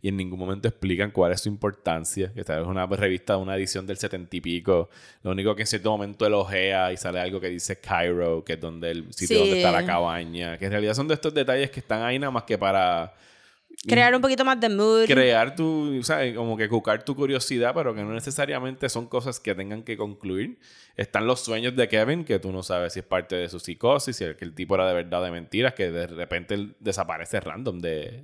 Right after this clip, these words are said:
Speaker 1: de, de la cabaña donde estaban teniendo a, a Patty.
Speaker 2: Sí, también.
Speaker 1: No, no vuelve a aparecer. Los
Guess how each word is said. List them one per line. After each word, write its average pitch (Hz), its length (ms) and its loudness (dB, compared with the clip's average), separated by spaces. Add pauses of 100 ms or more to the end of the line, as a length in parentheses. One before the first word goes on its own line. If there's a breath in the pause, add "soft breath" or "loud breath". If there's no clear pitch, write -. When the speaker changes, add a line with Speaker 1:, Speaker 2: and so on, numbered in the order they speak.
(140)
Speaker 1:
de, 82 400 -2
de - 560 -4
la 78 100 2
cabaña 98 420 0
donde 87 180 0
estaban 87 320 -4
teniendo 95 440 2
a, 78 200 0
a 76 200 -4
Patty. 123 340 4
Speaker 2:
Sí, 180 200 2
también. 165 640 -6
Speaker 1:
No, 95 220 -2 (100)
no 95 240 0
vuelve 92 260 4
a 90 40 4
aparecer. 78 460 -4
Los 95 160 2